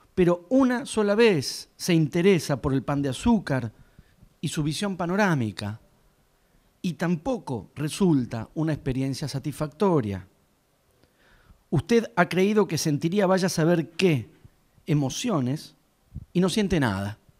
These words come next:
¿De qué se trata? ¿Cómo tomarlo? Se trata de la lucidez de un viajero singular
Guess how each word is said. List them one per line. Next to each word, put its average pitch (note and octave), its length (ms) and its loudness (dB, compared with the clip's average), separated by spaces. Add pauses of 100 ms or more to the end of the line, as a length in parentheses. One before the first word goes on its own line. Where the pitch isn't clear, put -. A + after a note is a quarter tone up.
(1300)
¿De - 120 -12
qué - 100 -12
se C#4 140 -6
trata? G#2 420 -6
¿Cómo B3 280 -4
tomarlo? G2+ 680 -2 (800)
Se - 200 -2
trata B3+ 360 0
de D#3+ 280 2
la D3+ 160 2
lucidez D3+ 920 0
de C#3 140 2
un F#3 160 4
viajero D#3+ 400 0
singular B2 840 2